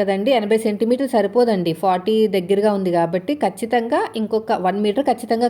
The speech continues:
కావాలి. So ఇప్పుడు వచ్చేసి ఫ్రంట్ పార్ట్ నా వైపుకి కోరాస్ పెట్టుకున్నాను. ఫోల్డింగ్ అనేది ఆపోజిట్లో పెట్టుకున్నాను. పెట్టుకున్న తర్వాత ఇలా క్రాస్గా వేసేసుకోండి. వేసుకుని as it is-గా మార్కింగ్ అనేది చేసేసుకోండి.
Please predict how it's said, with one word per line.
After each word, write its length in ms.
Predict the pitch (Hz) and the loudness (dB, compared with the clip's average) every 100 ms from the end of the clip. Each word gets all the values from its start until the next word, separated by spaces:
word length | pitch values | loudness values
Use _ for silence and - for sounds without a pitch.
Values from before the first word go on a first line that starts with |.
| 226 | 0
కావాలి. 300 | 175 165 151 - - - - | -2 -2 -6 -12 -20 -20 -6
So 60 | - 262 | 0 0
ఇప్పుడు 200 | 269 247 | 2 0
వచ్చేసి 240 | 240 285 302 | 2 -2 0
ఫ్రంట్ 260 | 254 220 220 220 | 0 0 -2 0
పార్ట్ 260 | 185 185 320 320 | 0 2 0 0
నా 80 | 208 214 214 | -2 0 2
వైపుకి 440 | 220 226 294 311 523 - - | 2 0 0 2 2 0 0
కోరాస్ 300 | 226 226 240 | 4 4 2
పెట్టుకున్నాను. 500 | 240 226 214 202 202 277 | 0 -2 -4 -4 -4 0
ఫోల్డింగ్ 380 | 240 214 220 226 | 4 4 4 0
అనేది 200 | 220 220 240 | 2 2 2
ఆపోజిట్లో 460 | 190 202 202 202 190 | 2 0 -2 -2 -2
పెట్టుకున్నాను. 560 | 175 - 170 170 175 302 480 - _ _ _ | -2 -4 -6 -4 -2 -2 -4 -12 _ _ _
పెట్టుకున్న 320 | 220 220 277 285 | -4 -2 -2 0
తర్వాత 200 | 254 240 254 | 0 2 0
ఇలా 100 | 240 | 0
క్రాస్గా 400 | 226 196 202 226 214 | 0 0 0 0 0
వేసేసుకోండి. 680 | 190 196 185 - 175 196 311 427 - | 0 -2 -6 -6 -4 0 0 -2 -2
వేసుకుని 480 | 202 233 226 254 262 196 | 0 0 0 -2 -2 -2
as 180 | 202 202 | -4 -2
it 60 | 233 | -4
is-గా 180 | 220 233 202 | -2 -2 -2
మార్కింగ్ 360 | 185 202 208 | -4 -4 -2
అనేది 160 | 202 202 233 | -2 0 0
చేసేసుకోండి. 600 | 180 170 - 147 139 | 0 -4 -6 -8 -6